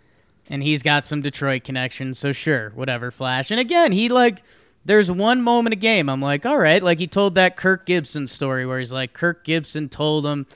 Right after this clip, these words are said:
that you're a major leaguer, and that was, like, the first time John Flaherty believed himself. I was like, "Ah, okay, that's kinda cool." Um, no, it's funny. Kenny loves Detroit. Um, do you remember there was a game last year he was just in the stands with his wife?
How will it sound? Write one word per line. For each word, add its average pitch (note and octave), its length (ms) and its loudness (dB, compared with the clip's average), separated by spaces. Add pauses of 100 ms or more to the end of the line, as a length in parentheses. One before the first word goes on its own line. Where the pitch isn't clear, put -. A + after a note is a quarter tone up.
(280)
that C3+ 140 0
you're C#3+ 240 0
a D3 40 0
major C#3+ 380 -2
leaguer, C#3 400 -2
and B2+ 140 -2
that B2+ 120 -2
was, C3+ 180 -6
like, C#3 200 -4
the A#2+ 60 -14
first - 360 -6
time C3+ 240 -4
John B2+ 280 -6
Flaherty C3+ 380 -4
believed B2 380 -6
himself. D#3 460 -4
I F3 60 2
was F3 100 -4
like, A3+ 180 -2
"Ah, E4 340 -2
okay, D#3 220 2
that's B3 260 2
kinda F3 260 -2
cool." C3+ 420 -6 (560)
Um, D3+ 340 0 (340)
no, A#3+ 180 2
it's - 120 -2
funny. B3+ 340 4
Kenny E4+ 460 2
loves C3 320 -2
Detroit. B2+ 600 -8 (600)
Um, C#3 460 0 (240)
do D#3 80 -2
you A3 100 2
remember D4+ 340 2
there A#3+ 140 6
was B3+ 120 2
a D4+ 40 0
game G3 320 0
last A3 320 2
year F3+ 180 4
he F3+ 140 2
was D3+ 160 0
just C3+ 220 -2
in D3 140 -2
the E3 100 -2
stands D3+ 520 -4
with C#3+ 120 -4
his B2 160 -6
wife? B2+ 360 -4